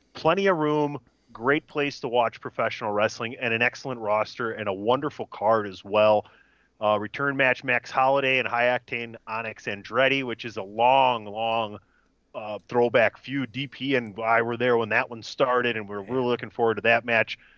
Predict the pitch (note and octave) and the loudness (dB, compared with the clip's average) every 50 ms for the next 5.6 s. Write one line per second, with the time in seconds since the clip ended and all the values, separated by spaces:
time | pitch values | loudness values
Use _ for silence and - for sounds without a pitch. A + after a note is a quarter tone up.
0 | _ _ - D3 D#3 E3 - D#3 B2+ G#2+ - D3+ D#3 E3 F3 - D3 B2+ B2 - | _ _ 0 2 2 2 2 0 -2 0 2 2 2 2 2 0 -8 -8 -8 -2
1 | - D3 E3 E3+ E3+ D#3 D3 D3 - - - D3 C#3 C3+ B2 B2+ C3 - - B2+ | 2 2 2 4 2 0 0 -2 -4 -6 -14 -14 -10 -8 -6 -6 -6 -8 -10 -20
2 | - - _ - B2 C#3 D#3 D#3 D#3 D3+ D3 - _ _ _ _ _ _ _ _ | -20 -20 _ -6 -4 -4 -4 -2 -2 -2 -2 -2 _ _ _ _ _ _ _ _
3 | _ - - C3 B2+ B2+ B2+ B2 B2+ A#2 _ - - - - E3 F3 F3 F3+ E3+ | _ -4 -2 0 2 2 0 0 -4 -10 _ -16 -16 -10 -8 -8 -6 -6 -6 -8
4 | E3 C#3+ B2 B2+ B2+ A#2+ A#2+ A#2 A#2 B2+ C3 C3+ C#3+ - C3 A#2+ - G#2 G#2 G#2+ | -8 -6 -6 -6 -4 -4 -2 -2 0 0 0 0 0 0 -2 -2 -2 -2 0 0
5 | A2 G#2+ - - _ _ _ _ - A2+ A#2 A2+ | 0 -2 -4 -14 _ _ _ _ -6 -2 0 0